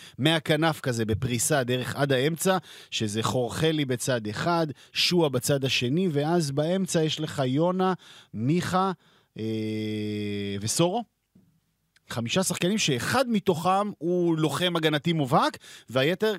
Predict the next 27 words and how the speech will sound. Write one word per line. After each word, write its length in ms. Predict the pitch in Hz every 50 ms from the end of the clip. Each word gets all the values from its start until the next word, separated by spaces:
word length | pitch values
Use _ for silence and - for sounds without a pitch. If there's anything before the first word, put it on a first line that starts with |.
| - -
כולם 440 | - - 180 170 175 185 196 208 190
שחקנים 420 | - 185 - - 185 180 190 185
שהתקפה 1120 | - 185 185 180 175 170 165 165 160 156 156 156 156 151 147 135 - - 143 - 175 185 175
ורואים 280 | 170 151 151 156 160 151
קדימה, 360 | - 190 202 285 262 240 214
נגיד 240 | 175 135 110 107 120
יונה 200 | 151 175 180 170
זה 60 | 147
שחקן 260 | 120 135 - 160 156
שרץ 340 | - 156 151 151 151 139 127
ועובד, 480 | 131 127 123 139 156 220 240 233 214 170 - - - - - - - - 117 107
גם, 240 | 117 127 123 123
גם 240 | 117 113 123 123 127
הגיאורגי, 640 | 123 120 120 135 160 190 208 208 208 202 202 196 165 - - - - - - - _ _ _ - -
אבל 240 | 104 113 113 117 120
מיכה 260 | 165 208 196 - 170 151
ושועה 300 | 147 131 - 190 180 165
טיפה 220 | - 143 - 151
פחות, 420 | - 143 120 123 180 220 220 - -
ואז 220 | 147 151 143 127
הרבה 220 | 113 110 127 196
מאוד 220 | 202 185 175 143 117
גבות 360 | 117 120 117 170 196 - -
הורמו, 220 | 160 143 147 147 143
אמרו, 140 | 143 143 160
"רגע, 160 | 170 135 117
מי, 220 | 110 123 139 131